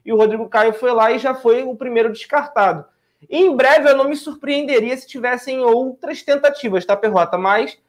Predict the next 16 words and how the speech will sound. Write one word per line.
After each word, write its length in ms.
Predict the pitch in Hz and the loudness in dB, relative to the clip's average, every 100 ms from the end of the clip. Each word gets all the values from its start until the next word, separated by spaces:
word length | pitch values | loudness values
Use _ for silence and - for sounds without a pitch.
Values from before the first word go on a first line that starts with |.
| _ _ | _ _
a 100 | 185 | -2
gente 260 | 202 214 - | 0 -4 0
torce 360 | 208 226 - | 2 2 -2
pra 160 | - 233 | -4 -4
que 440 | 233 233 233 220 | -4 -4 0 4
a 80 | 208 | 4
resposta 600 | 220 220 - 214 240 254 | 2 -2 -2 -2 0 -2
do 80 | 233 | -2
Rodrigo 400 | 226 196 220 214 | -2 -2 -6 -2
Caio 320 | 202 208 208 | 2 2 2
tenha 200 | 208 208 | -4 -6
sido 280 | - 208 185 | -6 -6 -4
uma 140 | 190 | -4
resposta 640 | 196 196 202 175 160 - 147 _ _ _ | -2 -4 -4 -4 -4 -10 -20 _ _ _
bem 380 | 143 202 285 262 | 0 2 2 2
dada 480 | 190 202 233 262 | 4 4 4 -2